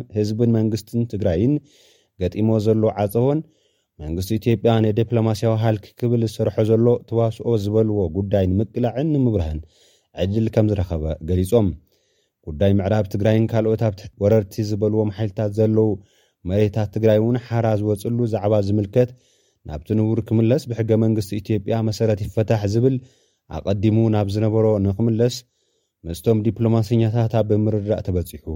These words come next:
ኢሎም። ማሕበረሰብ ዓለም ኣብ ጉዳይ ምዕራብ ትግራይ ቅኑዕ ቅዋም እንተዘየሰጉሙ መሪሕነት ትግራይ እታ ሃገር ንኸይትፈርስ ንዝገብሮ ዘሎ ዋጋ ከም ዝገድፎ ነቶም ዲፕሎማሰኛታት ከም ተነግሮም እውን ገሊጾም።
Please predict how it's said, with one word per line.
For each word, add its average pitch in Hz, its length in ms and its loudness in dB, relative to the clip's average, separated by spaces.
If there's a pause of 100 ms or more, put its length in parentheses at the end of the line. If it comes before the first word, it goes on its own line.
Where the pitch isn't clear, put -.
(120)
ኢሎም። 104 300 2 (220)
ማሕበረሰብ 104 520 2
ዓለም 120 280 2
ኣብ 92 140 0
ጉዳይ 90 260 0
ምዕራብ 98 320 0
ትግራይ 110 400 2
ቅኑዕ 110 380 -4
ቅዋም 110 360 0
እንተዘየሰጉሙ 101 840 0 (600)
መሪሕነት 92 420 -2
ትግራይ 117 340 2
እታ 104 180 -6
ሃገር 113 380 2
ንኸይትፈርስ 113 760 -2
ንዝገብሮ 110 520 2
ዘሎ 107 360 2
ዋጋ 101 280 0 (640)
ከም 82 140 -2 (100)
ዝገድፎ 98 440 0 (180)
ነቶም 120 360 0
ዲፕሎማሰኛታት 104 840 -2
ከም 104 180 -2
ተነግሮም 80 440 -4
እውን 76 140 -6
ገሊጾም። 101 440 2